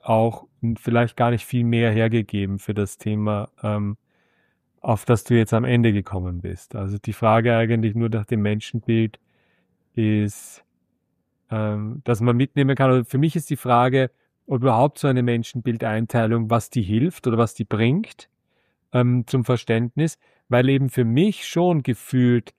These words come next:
dieser Homo neurodivergensis, wenn wir ihn so nennen wollen, ähm, schon in eine ähnliche Kategorie fällt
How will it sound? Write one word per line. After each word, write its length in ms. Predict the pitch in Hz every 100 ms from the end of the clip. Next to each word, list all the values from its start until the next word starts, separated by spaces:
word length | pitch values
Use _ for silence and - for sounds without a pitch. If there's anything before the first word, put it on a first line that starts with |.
| _ _ _
dieser 320 | 123 120 110
Homo 380 | 120 123 123 123
neurodivergensis, 1300 | 120 117 120 117 123 110 110 107 104 110 107 131 123
wenn 140 | 127
wir 80 | 123
ihn 60 | 123
so 100 | 123
nennen 400 | 120 120 127 117
wollen, 420 | 120 123 123 135 - _ _ _ _
ähm, 480 | 123 123 123 123 127 _ _ _ _
schon 340 | - 160 180 165
in 100 | 143
eine 160 | 139
ähnliche 340 | 131 139 123 123
Kategorie 600 | 127 120 113 117 135 165
fällt 640 | - 98 92 104 _ -